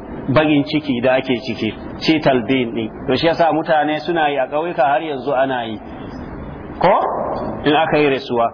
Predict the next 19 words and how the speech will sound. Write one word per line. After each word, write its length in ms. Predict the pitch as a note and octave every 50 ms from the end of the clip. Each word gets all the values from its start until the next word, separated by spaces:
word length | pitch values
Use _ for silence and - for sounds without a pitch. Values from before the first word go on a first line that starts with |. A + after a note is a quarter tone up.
| - - - - -
Fulani 340 | D#3+ D#3+ D#3 D3 C#3 C3+ C3+ C3+
na 120 | C3+ C#3
san 140 | C3+ C#3+ C#3+
suna 280 | C3 - D3+ C#3+ C3+ C3+
yin 100 | C3+ B2+
wannan 340 | A#2+ A2+ A2 A#2 A#2+ A#2+ A2
da 80 | A#2
yawa 340 | A2+ B2 C3 B2+ A#2 A2 G#2
da 180 | G2+ A2 G#2 F#2+ - - - - - - - -
amma 200 | - A#2+ C3 C#3
yanzu 340 | D3 C#3+ C3+ B2+ A#2 A#2 B2+
sun 240 | A#2 - C3+ C3+ B2+
dan 260 | C3+ C3+ C3+ C3+ C3+ C3
fara 400 | C#3 C3+ C3+ C3+ C3+ B2+ A#2+ A2
dainawa 680 | A2+ A2+ A2+ A2 A2 G#2 G2+ G2 G2 F#2 - - - -
sai 160 | - C3+ C#3
a 80 | C3
dinga 300 | B2 B2+ C3+ C#3+ C3+ C3
sai 180 | B2 - C#3